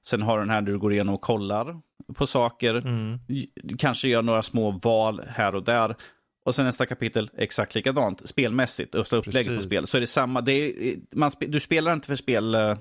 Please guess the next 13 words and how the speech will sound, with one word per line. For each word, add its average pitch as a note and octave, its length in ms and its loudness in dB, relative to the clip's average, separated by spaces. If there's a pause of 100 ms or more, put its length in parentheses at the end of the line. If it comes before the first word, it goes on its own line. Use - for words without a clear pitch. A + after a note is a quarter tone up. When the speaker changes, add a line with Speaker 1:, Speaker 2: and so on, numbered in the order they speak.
(340)
Speaker 1:
för C3+ 100 0
gameplay, A#2+ 520 0
utan G#2 180 -4
du A2 100 -2
spelar G#2 300 0
för A#2 120 -2
egentligen G2+ 340 -2
historien G2+ 720 -2
Speaker 2:
Mm. A#2 240 -4
Speaker 1:
i G#2 80 0
det F#2+ 100 0
här G2+ 180 0
fallet. F2+ 320 -4